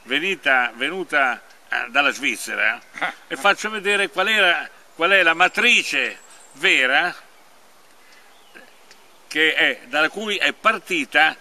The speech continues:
Speaker 2: Lei certamente non è una Caterina Sforza.
Speaker 1: Ma
Speaker 2: <laughs> E
Speaker 1: anche
Speaker 2: non si
Speaker 1: se
Speaker 2: sforza neppure di apparire.
Speaker 1: anche se ostenta la sua omosessualità, sessualità,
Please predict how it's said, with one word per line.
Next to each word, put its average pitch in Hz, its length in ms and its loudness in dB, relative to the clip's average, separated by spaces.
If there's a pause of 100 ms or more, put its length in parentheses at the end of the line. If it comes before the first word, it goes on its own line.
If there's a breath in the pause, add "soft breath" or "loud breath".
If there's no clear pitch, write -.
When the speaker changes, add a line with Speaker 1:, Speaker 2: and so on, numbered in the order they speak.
Speaker 2:
Lei 151 300 0
certamente 139 680 -6
non 123 220 -8
è 135 100 -4
una 123 220 -10
Caterina 127 460 -6
Sforza. 101 560 -10 (360 loud breath)
Speaker 1:
Ma 180 340 -2
Speaker 2:
<laughs> - 80 4 (1700 loud breath)
E 165 100 2
Speaker 1:
anche 208 120 2
Speaker 2:
non 233 140 2
si - 120 -2
Speaker 1:
se 214 80 4
Speaker 2:
sforza 214 340 4
neppure 226 300 0
di 185 120 4
apparire. 165 640 2
Speaker 1:
anche 190 340 2
se 208 180 -2
ostenta 190 640 -2
la 156 140 -4
sua 175 240 -4
omosessualità, 143 800 -6
sessualità, 131 840 -10